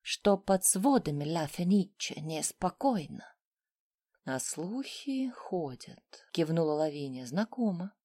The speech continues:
"Именно так. Поэтому я хотел попросить вас потратить пару дней и изучить этот вопрос. Если вы скажете, что можно не волноваться,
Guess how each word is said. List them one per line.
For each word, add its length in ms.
"Именно 800
так. 540
Поэтому 760
я 260
хотел 600
попросить 800
вас 540
потратить 800
пару 340
дней 440
и 380
изучить 760
этот 400
вопрос. 680
Если 520
вы 360
скажете, 680
что 260
можно 440
не 200
волноваться, 920